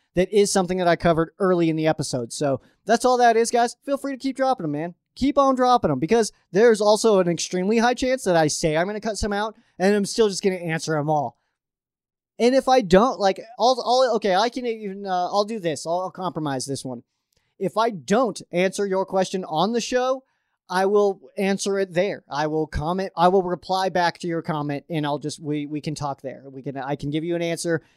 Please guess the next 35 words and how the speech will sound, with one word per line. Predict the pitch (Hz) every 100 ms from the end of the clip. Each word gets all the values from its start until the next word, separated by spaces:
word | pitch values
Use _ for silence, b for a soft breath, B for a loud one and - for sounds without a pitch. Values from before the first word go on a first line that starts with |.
| b
and | 156 170
that | 196
way | 214
you | 214
guys | 208 202 202 180
can | 196
actually | 202 - 214
respond, | 196 - 208 139
'cause | 131 147
this | 180
is | 196
a |
very | 170 190 175
one-way | 151 180 196 185 156 143 _ _ _ _ _
situation | - 185 160 151 151 - 165
here, | 180 156 156 _ _ _
and | 170 160 151 139 - -
I | 156
don't | 160 170 170
know | 175 165 160
what, | 165 165 -
I | 165
don't | 262 220
know | 196 196 185 170 - _ 156
what | 151 143 160 156 - _
the | 170
reaction | 156 156 151 147 - 151
is | 135 131
on | 143 139
anything | 170 330 160 143
that | 123
I | -
say. | - - 180 - 247 - 233
<laughs> | -
'Cause, | 214 160